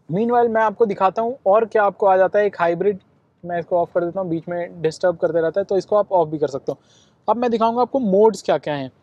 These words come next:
तो यहाँ पे आपको मिल जाता है drive modes,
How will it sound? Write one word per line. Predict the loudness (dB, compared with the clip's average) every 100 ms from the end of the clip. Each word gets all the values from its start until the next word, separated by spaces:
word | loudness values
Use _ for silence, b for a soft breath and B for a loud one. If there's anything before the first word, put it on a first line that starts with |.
| b b _ 0
तो | 0
यहाँ | 2 0 0
पे | 2
आपको | 0 0
मिल | 0
जाता | 2 4 4
है | 4
drive | 4 4 2
modes, | 0 0 -4